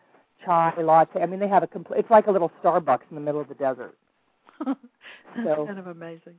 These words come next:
Speaker 1: <laughs> Yeah, gotta have your coffee. <laughs>
Speaker 2: Yeah, I, I guess. So you have to bring enough drinking water to last you the whole time you're there.
Speaker 1: That's correct. And if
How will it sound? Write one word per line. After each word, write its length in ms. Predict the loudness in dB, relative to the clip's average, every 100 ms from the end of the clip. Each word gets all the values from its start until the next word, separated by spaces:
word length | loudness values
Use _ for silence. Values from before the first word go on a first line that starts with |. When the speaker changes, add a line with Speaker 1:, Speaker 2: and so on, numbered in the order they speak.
| _
Speaker 1:
<laughs> 120 | -18
Yeah, 480 | 0 4 4 4 2
gotta 220 | 6 4
have 220 | 6 4 2
your 80 |
coffee. 500 | 2 6 6 2 -6 -10 _ -12
<laughs> 160 | -6 -4 -4 -8 -10 _ _ _ _ _ _ -8
Speaker 2:
Yeah, 320 | -8 -8 -12 -14
I, 180 | -16 -14 -16
I 80 | -10
guess. 340 | -6 -6 -6 _ -20 -20 -20 -20 _ -2
So 240 | 0 -2 -6
you 160 | -4 -2
have 140 | -2
to 80 | -6
bring 260 | -8 -8 -8
enough 260 | -8 -8 -8
drinking 460 | -10 -8 -10 -12 -10
water 260 | -8 -8 -8
to 120 | -8
last 340 | -6 -6 -8 -12 -14
you 140 | -12
the 100 | -10
whole 180 | -10 -12
time 300 | -10 -12 -10
you're 100 | -16
there. 340 | -16 -16 -20 _ _ -4
Speaker 1:
That's 220 | -2 -2 -6
correct. 480 | -4 -2 -2 -6 _
And 140 | -8
if 80 | -8